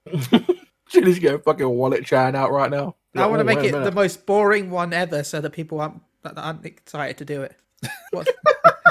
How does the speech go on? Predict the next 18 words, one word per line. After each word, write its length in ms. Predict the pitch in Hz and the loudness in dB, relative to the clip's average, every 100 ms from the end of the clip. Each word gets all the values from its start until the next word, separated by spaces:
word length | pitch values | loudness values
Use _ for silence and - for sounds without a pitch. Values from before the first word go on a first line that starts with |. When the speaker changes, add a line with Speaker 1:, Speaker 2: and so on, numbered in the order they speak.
| - 494 587 - 587 - 571 554 - 494 - _ _ 392 359 - _ | 6 6 6 6 6 6 0 -2 -6 -8 -8 _ _ -8 -8 -18 _
Speaker 2:
Uh, 300 | 285 254 226 214 - _ _ _ | -6 -4 -4 -6 -20 _ _ _
Cole. 560 | - 254 220 175 156 - _ _ 262 - | 2 6 6 4 -2 -8 _ _ -14 -6
<laughs> 380 | 359 719 - - | -6 -6 -10 -4
Let's 320 | 277 247 - | -2 -2 -2
have 220 | 240 233 | -4 -4
Cole. 420 | - 208 185 175 160 | -4 -2 0 -2 0
Speaker 1:
<laughs> 200 | - 123 - _ _ | -2 -2 -10 _ _
Oh 80 | - - | 4 6
my 160 | 262 | 6
god! 240 | 170 170 196 | 8 8 8
You 80 | |
made 160 | 196 208 | 8 8
me 160 | 180 180 | 6 6
choke 240 | 370 185 | 6 4
on 80 | 170 | 2
my 100 | 139 | 2
gummy. 340 | 135 170 135 | 4 4 4
Jesus. 340 | 127 170 131 | 2 0 0